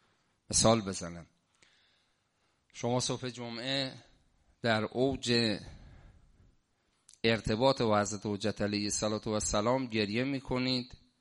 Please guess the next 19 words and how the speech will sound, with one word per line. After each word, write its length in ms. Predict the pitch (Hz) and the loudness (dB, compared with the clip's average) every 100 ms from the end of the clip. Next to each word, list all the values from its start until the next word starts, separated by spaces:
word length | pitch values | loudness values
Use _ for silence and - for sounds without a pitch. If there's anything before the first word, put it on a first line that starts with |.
| _ _ _ _ _ _ _ | _ _ _ _ _ _ _
و 200 | 98 107 - - | -2 -2 -2 4
دعای 580 | 110 104 123 143 143 147 | 4 8 8 8 6 2
ندبه 1040 | 131 113 104 - 101 120 135 139 - - 98 | 2 0 0 -2 0 4 6 4 0 -8 -4
به 60 | |
معنای 540 | 98 98 101 107 135 123 | 0 2 4 4 4 2
گریه 340 | 107 101 131 | 0 2 4
است 260 | 143 - 95 | 4 0 -4
دیگه. 140 | 95 | -2
این 280 | 95 101 98 | -2 -2 -4
ندبه 320 | 98 92 95 | -6 -6 -8
کردن 880 | - 98 95 92 113 127 131 139 139 _ _ _ _ _ _ _ _ _ _ _ _ _ _ _ _ | -2 -2 -2 -4 -2 0 -2 -6 -16 _ _ _ _ _ _ _ _ _ _ _ _ _ _ _ _
زمانی 540 | - 104 101 113 131 127 | -8 -4 -2 -2 -2 -4
که 140 | 120 | -8
کسی، 500 | - 127 - 113 98 | -6 -8 -4 -4 -4
کسی 360 | - 127 - 117 | -4 -6 -6 -4
رو 80 | 104 | -2
از 300 | 98 90 92 | -2 -6 -2
دست 480 | 110 120 - - | 0 0 -2 -8
می‌ده 640 | 120 120 135 110 101 76 | -10 -8 -8 -8 -12 -14